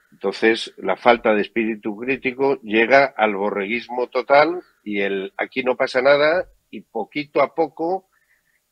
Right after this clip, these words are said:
estamos asistiendo al desmontaje de la democracia del setenta y ocho y todo eso lo que implica. Con el, eh, al final será el desmontaje de la Constitución, el desmontaje de la corona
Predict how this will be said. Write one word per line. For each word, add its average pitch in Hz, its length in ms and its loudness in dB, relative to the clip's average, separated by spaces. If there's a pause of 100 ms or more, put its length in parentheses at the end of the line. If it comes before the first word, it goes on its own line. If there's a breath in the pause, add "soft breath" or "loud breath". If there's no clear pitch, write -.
(260)
estamos 113 440 -6
asistiendo 127 720 -4 (320 soft breath)
al 98 240 -4
desmontaje 101 1040 -4 (260)
de 110 680 -2 (420)
la 104 160 -6
democracia 113 840 0
del 101 160 -6
setenta 92 460 -6
y 101 80 -4
ocho 110 220 -4
y 107 80 -6
todo 107 240 -2
eso 110 180 -4
lo 98 200 -4
que 82 100 -14
implica. 90 460 -10 (760)
Con 87 280 -4
el, 87 440 -4 (420 loud breath)
eh, 82 580 -6
al 92 140 0
final 101 320 4
será 113 400 8
el 98 160 -4
desmontaje 92 800 -6
de 98 220 -6
la 95 320 -2
Constitución, 147 800 0
el 107 160 -6
desmontaje 98 520 -6
de 104 120 -2
la 101 120 -2
corona 156 520 2